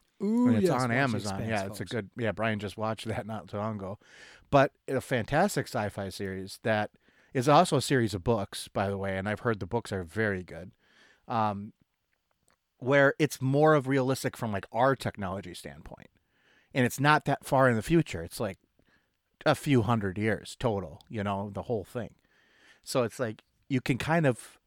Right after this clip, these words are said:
Speaker 2: you could actually see it happening that way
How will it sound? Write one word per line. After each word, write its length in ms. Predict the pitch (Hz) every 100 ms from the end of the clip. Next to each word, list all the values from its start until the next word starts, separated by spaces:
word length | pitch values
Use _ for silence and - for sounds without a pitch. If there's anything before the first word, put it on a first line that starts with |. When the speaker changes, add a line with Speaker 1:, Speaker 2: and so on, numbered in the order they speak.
| _ _ _ -
Speaker 2:
you 120 | 139
could 120 | 160
actually 360 | 139 - 117 90
see 420 | - - 196 226
it 80 | 110
happening 460 | 110 95 - 90 90
that 180 | 82
way 240 | - -